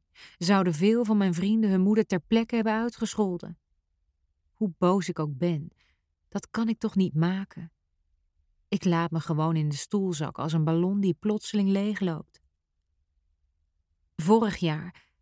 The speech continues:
toen Ellen in het vijfde jaar zat, speelde hij in het tweede team op nationaal niveau, legt mijn moeder uit.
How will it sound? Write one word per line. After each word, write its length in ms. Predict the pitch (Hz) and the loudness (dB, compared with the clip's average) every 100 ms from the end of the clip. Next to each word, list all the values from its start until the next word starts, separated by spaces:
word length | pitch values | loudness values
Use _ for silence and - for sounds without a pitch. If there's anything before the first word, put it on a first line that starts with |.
| _ | _
toen 160 | - 214 | 2 2
Ellen 380 | - 233 196 175 | 2 0 0 0
in 140 | 180 | -2
het 140 | 185 | -2
vijfde 400 | - 202 220 - | 0 0 0 2
jaar 300 | 180 180 208 | 2 2 -2
zat, 320 | 180 170 - _ _ _ - | -6 -8 -10 _ _ _ -14
speelde 460 | - - 247 220 | -6 0 2 2
hij 200 | 196 202 | 2 0
in 80 | 190 | 0
het 140 | 190 | -2
tweede 340 | - 226 240 220 | 0 0 2 -2
team 300 | - 233 185 | -2 2 2
op 160 | - - | 0 0
nationaal 520 | 196 208 - 202 190 | 2 2 2 2 4
niveau, 520 | 185 170 190 233 185 135 _ _ - | 4 2 2 0 -4 -8 _ _ -2
legt 220 | 180 - | 0 2
mijn 180 | 160 151 | 2 2
moeder 220 | 151 160 | 0 -2
uit. 340 | 147 143 - | -8 -12 -16